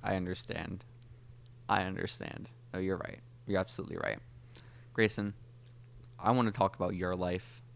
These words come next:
Okay, we're, we're deep into this podcast, and I don't think I've even asked you yet how your week has been. I started off hot with the, with the ceiling fan conversation. <sighs> I'm sorry.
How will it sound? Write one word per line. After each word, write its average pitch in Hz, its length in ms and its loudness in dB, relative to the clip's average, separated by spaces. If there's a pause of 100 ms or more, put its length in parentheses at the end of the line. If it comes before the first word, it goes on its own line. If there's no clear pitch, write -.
(180)
Okay, 98 340 8
we're, 107 160 4
we're 127 160 8
deep 101 300 4
into 95 140 6
this 87 180 -2
podcast, 92 600 4
and 101 80 2
I 98 100 6
don't 113 180 6
think 95 180 -2
I've 95 120 2
even 92 220 0
asked 92 420 2
you 95 100 4
yet 90 260 0
how 101 160 4
your 90 180 2
week 87 240 -4
has 87 120 -2
been. 90 240 -4
I 104 80 0
started 117 420 10
off 107 200 10
hot 101 300 4
with 95 140 -2
the, 95 100 2
with 95 220 -2
the 95 60 -2
ceiling 107 420 6
fan 107 280 6
conversation. 104 800 2 (240)
<sighs> - 1160 -4
I'm 101 100 0
sorry. 104 500 6